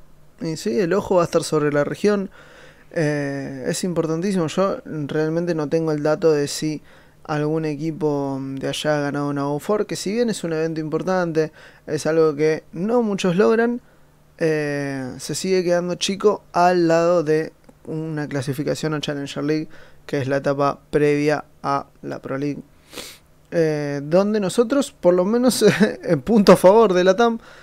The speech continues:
eh, Sur, es que tenemos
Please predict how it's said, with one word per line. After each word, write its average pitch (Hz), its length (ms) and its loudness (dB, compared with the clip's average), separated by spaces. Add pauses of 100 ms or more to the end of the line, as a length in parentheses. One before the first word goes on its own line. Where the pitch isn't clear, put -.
(160)
eh, 156 260 0
Sur, 202 520 6
es 180 240 4
que 214 160 2
tenemos 170 1120 -2